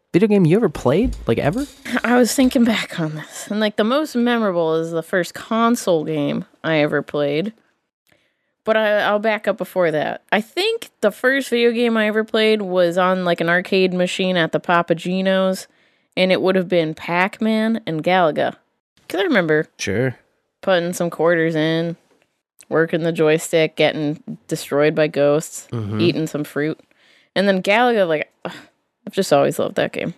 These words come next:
Speaker 2: So I'm like, "That happened early." But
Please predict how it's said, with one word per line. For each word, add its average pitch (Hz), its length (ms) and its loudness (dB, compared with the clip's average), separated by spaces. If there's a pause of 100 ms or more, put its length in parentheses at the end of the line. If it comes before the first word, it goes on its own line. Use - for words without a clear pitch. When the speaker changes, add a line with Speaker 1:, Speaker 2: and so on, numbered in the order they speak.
(540)
Speaker 2:
So 185 160 0
I'm 175 120 0
like, 151 160 -2
"That 277 160 0
happened 180 380 0
early." 143 400 -2 (760)
But 269 540 0